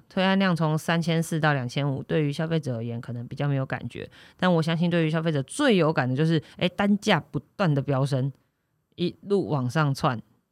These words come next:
有没有喘息的时刻？<laughs> 威廉大师，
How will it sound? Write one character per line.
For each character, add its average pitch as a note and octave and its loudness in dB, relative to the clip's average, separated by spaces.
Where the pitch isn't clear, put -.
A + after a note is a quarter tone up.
有 D3 -2
没 D3 0
有 D#3 -2
喘 A2+ -8
息 A#2 -10
的 A2+ -8
时 - -14
刻？ - 2
<laughs> - -10
威 F#3 6
廉 F3+ 6
大 E3 6
师， C#3+ 0